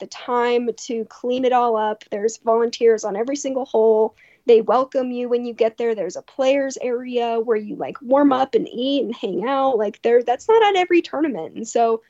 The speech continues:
it just definitely feels more prestigious. And for me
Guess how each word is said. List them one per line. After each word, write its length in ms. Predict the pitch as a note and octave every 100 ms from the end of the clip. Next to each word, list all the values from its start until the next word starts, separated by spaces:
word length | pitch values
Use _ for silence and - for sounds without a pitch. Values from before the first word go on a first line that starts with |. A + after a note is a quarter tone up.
| _ _ -
it 120 | A#3+
just 200 | C4 C4
definitely 580 | C4 B3 B3+ A3 A#3 A3
feels 420 | - A3+ A3 A3
more 160 | A3 G#3
prestigious. 640 | B3+ - A3 G#3+ G#3+ -
And 160 | A3 G#3
for 160 | -
me 460 | A3+ A#3+ B3 A#3+ A#3